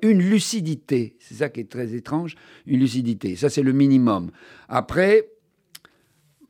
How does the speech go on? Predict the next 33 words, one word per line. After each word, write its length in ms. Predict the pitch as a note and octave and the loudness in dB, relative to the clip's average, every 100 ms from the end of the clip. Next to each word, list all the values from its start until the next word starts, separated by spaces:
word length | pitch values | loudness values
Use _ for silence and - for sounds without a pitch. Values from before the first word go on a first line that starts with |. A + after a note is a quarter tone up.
| _ | _
beaucoup 480 | C3+ A#2+ E3+ E3+ F#3 | -2 4 4 2 -2
racontent 440 | D#3+ D3 D3 E3 - | 0 0 0 0 2
qu'ils 460 | D#3 D#3+ C#3 C3 | 0 2 2 4
ont 60 | C#3+ | 4
eu 60 | |
l'impression 380 | C#3 C3+ C3+ D#3+ | 4 2 -2 -2
de 100 | C#3 | -2
sortir 560 | B2 - - - F3 D#3 | -2 -2 -4 -4 -6 -2
d'eux-mêmes. 500 | C3 A2+ F2+ F2 G#2+ _ _ _ _ | 0 0 -2 -8 -14 _ _ _ _
Ils 120 | B2+ A2 | -16 -12
sortent, 440 | - G3+ - - | -4 -4 -4 -12
euh, 420 | - A2+ F2 C2+ - | -16 -16 -20 -20 -16
elle 100 | A#2 | -10
dit, 160 | G#3 | -10
c'est 220 | - D3 | -8 -8
incroyable. 440 | D3+ - D3 G#3+ F3+ | -8 -6 -8 -8 -4
J'ai, 220 | C#3 - - - - | -4 -4 -8 -20 -20
j'étais 360 | - A2+ C#3+ D3 | -4 -2 2 4
là, 120 | D3+ | 4
par 160 | D3+ B2 | 0 -4
exemple, 240 | A#2 B2 | -6 -8
sur 120 | - | -4
la 100 | A2+ | -4
table 280 | A2 C3 A#2+ | 0 0 0
d'opération. 760 | A2+ A2+ A#2 A2 - E3 C#4+ - _ _ _ - | -2 -2 -2 -2 -2 -4 -4 -10 _ _ _ 0
Tout 100 | C#3+ | 2
d'un 140 | C3+ | 2
coup, 160 | C3+ D3 | 2 2
le 140 | B2 | 4
cœur 200 | D3+ C3 | 4 2
a 60 | B2 | 2
lâché. 320 | A2+ E3 A#3 | -2 0 2
Moi, 380 | D#3 F#3+ - | 2 2 0